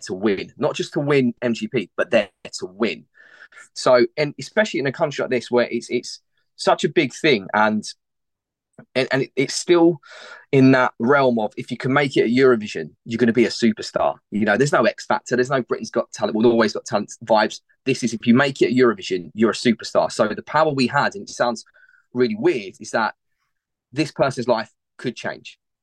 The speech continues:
Because, you know, you look, you look on social media, they're not million follow-, they haven't got a million followers. They're not, you know, they're not huge in terms of social reach.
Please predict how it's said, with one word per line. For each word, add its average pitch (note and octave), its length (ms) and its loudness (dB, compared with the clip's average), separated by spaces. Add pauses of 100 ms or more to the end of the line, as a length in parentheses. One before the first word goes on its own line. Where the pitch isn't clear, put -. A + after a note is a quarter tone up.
(180)
Because, A#3 220 -4
you C4+ 60 -12
know, A#3+ 60 2
you D3 160 -2
look, A3 120 -2
you D#3 100 -2
look F#3+ 140 2
on D3+ 60 -2
social C#3 280 -2
media, C3+ 260 -4
they're A2+ 100 -2
not F3 200 0 (100)
million A#2 520 0 (220)
follow-, B2+ 300 2 (120)
they A#2 140 0
haven't E3 140 0
got C3 100 2
a B2 40 0
million B2 260 0
followers. - 580 -6 (320)
They're A#2+ 80 2
not, D#3+ 300 2
you D3 100 -8
know, G2 140 -2
they're - 540 -8
not - 160 2
huge D#3+ 640 -2
in C3 100 -2
terms B2+ 300 0
of A2+ 140 0 (100)
social A#2+ 460 0
reach. - 460 -4